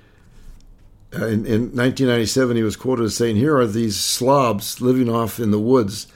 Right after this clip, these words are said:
They have no schooling. They are uncouth. There's manure on the floor. The cows come in and out, and they're gonna get up and dance?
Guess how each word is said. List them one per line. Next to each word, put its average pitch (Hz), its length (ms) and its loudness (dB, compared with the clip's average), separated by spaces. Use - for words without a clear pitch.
They 131 100 6
have 120 160 6
no 151 160 6
schooling. 151 840 6
They 120 160 4
are 117 160 2
uncouth. 147 640 4
There's 113 220 0
manure 139 500 4
on 131 100 2
the 117 80 0
floor. 120 540 0
The 117 80 2
cows 139 420 0
come 131 240 2
in 127 140 4
and 113 120 0
out, 113 360 -2
and 117 140 0
they're 113 100 2
gonna 131 280 2
get 117 160 4
up 131 220 4
and 110 160 0
dance? 160 600 2